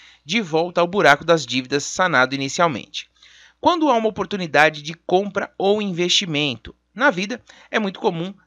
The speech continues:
ter oportunidades de adquirir um bem ou fazer um investimento e não dispor de uma quantia necessária pra fazer o pagamento à vista. Isso é normal. Isso acontece quando você quer comprar um veículo mais confortável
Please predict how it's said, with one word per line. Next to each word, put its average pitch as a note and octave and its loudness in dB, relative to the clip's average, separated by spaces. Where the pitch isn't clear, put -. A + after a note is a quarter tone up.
ter E3+ 2
oportunidades E3+ 0
de C#3 0
adquirir C3+ -2
um F#3+ -4
bem D3+ -2
ou A3+ 2
fazer F3 -4
um F3+ -6
investimento F3+ -4
e A#3+ -8
não G3+ -4
dispor F3 -4
de F3 -6
uma F3+ -2
quantia E3+ -4
necessária D#3 -2
pra D3+ -6
fazer C3 -4
o C#3 -10
pagamento C#3+ -2
à F#3 -2
vista. D#3 -10
Isso G#2+ -12
é B2+ -4
normal. D#3+ 0
Isso B3+ -2
acontece G#3 0
quando A3 -6
você G3 -2
quer D#3+ -4
comprar E3+ 2
um D#3 -6
veículo C#3+ -4
mais A#2 -4
confortável C#3+ 0